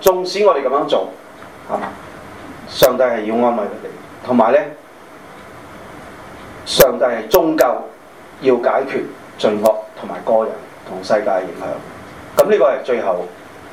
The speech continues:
即係個 final outcome，即係耶穌基督要喺呢個世界上面呢，最終呢要達成嘅，就係佢要安慰所有嘅人。佢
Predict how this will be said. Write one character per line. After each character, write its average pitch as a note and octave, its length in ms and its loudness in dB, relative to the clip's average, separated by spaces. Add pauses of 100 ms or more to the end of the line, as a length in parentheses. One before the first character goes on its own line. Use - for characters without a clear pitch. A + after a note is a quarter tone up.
(140)
即 - 80 4
係 A2 180 2
個 B2+ 80 -2
final C3 460 0
outcome， A#2+ 340 0 (640)
即 D#3+ 60 6
係 B2+ 220 2
耶 G2 100 -8
穌 C3 240 2 (180)
基 C#3 100 4
督 - 220 2
要 A#2 140 -6 (220)
喺 A2+ 100 2
呢 B2+ 80 2
個 A#2+ 60 2
世 A#2+ 160 -4
界 G#2 120 2
上 F#2+ 180 -2
面 F#2 160 -12
呢， G#2+ 100 -6 (380)
最 B2+ 200 4
終 B2 200 4
呢 C#3+ 120 0
要 A2+ 140 -6
達 A2 240 2
成 F2+ 80 -6 (100)
嘅， E2+ 60 -12 (440)
就 A#2+ 80 6
係 G2+ 120 0
佢 G#2 120 0
要 A2 80 4 (100)
安 A#2+ 100 -2
慰 G2 120 -2
所 F#2 260 0
有 F#2 80 -2
嘅 E2 140 -8
人。 D#2+ 100 -12 (1700)
佢 A#2+ 60 2